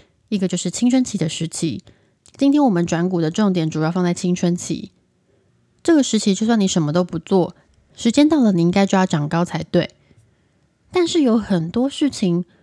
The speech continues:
会让这个长高的过程受到一些阻碍。你本来可以长到一百七，可能会因为某些状况而让你没有办法达成你理想的身高。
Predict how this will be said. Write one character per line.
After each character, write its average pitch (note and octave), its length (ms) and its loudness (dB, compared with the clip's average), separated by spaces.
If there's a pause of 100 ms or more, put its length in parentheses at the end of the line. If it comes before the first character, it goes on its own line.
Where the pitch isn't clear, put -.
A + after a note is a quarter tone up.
(120)
会 D4+ 180 0
让 C#4+ 140 2
这 C#4 100 -4
个 G3 120 0
长 D#3+ 300 -4
高 G#3+ 200 2
的 G3 100 2
过 G3+ 240 2
程 D#3 240 0
受 G3+ 180 2
到 F#3 160 0
一 F#3 40 2
些 F3+ 160 0
阻 - 340 -6
碍。 - 220 -4 (640)
你 F#3 100 0
本 E3+ 140 -2
来 D#3 100 -2
可 F#3 100 -4
以 F3+ 60 2
长 D#3+ 160 -4
到 E3 120 -4
一 F#3 60 0
百 E3+ 160 -4
七， E3+ 380 -4 (260)
可 - 140 -2
能 B3+ 100 4
会 F4 160 6
因 E4+ 80 6
为 E4 60 6
某 G#3 160 4
些 B3 160 0
状 B3+ 240 0
况 B3 180 0
而 G3+ 140 0
让 B3+ 160 0
你 F#3+ 80 0
没 G3+ 80 0
有 G#3+ 80 2
办 A3 140 0
法 E3 140 -4
达 F3 200 -4
成 F#3 160 -2
你 E3+ 80 0
理 E3 140 0
想 F3 180 -2
的 D#3 140 -4
身 G#3 260 0
高。 A#3 280 0